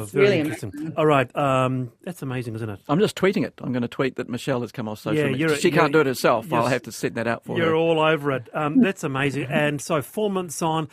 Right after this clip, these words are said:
Speaker 2: no plans to go back, Michelle?
Speaker 1: No, none whatsoever. It's just, uh,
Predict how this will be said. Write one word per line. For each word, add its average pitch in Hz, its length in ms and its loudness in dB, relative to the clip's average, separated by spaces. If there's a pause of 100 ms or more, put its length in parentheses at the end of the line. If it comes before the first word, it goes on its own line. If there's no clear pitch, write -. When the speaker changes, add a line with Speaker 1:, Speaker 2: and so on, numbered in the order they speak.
(200)
Speaker 2:
no 151 180 2
plans 139 280 -4
to 139 80 -10
go 120 160 -2
back, 101 220 -8
Michelle? 98 440 -10 (560)
Speaker 1:
No, 233 320 6
none 214 240 2
whatsoever. 170 680 -2 (100)
It's 214 180 0
just, 254 380 -2
uh, 233 100 -2